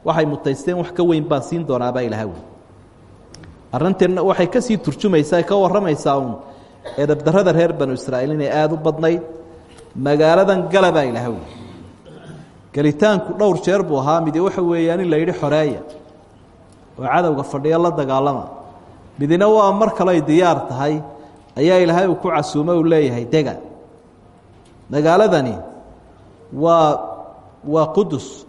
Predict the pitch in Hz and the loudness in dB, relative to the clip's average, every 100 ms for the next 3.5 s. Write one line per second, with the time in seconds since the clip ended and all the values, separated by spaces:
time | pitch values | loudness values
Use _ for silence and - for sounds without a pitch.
0 | - 156 151 139 123 - 156 127 - - | -12 -8 -6 -6 -8 -4 -4 -4 -10 -6
1 | 127 113 120 135 - - - - - 127 | -4 -4 -4 -6 -10 -20 -20 -20 -8 -2
2 | 147 131 147 160 135 - 156 127 - 120 | 0 0 -2 0 -2 -2 -4 -4 -6 -4
3 | 135 131 131 98 | -2 -2 -2 -4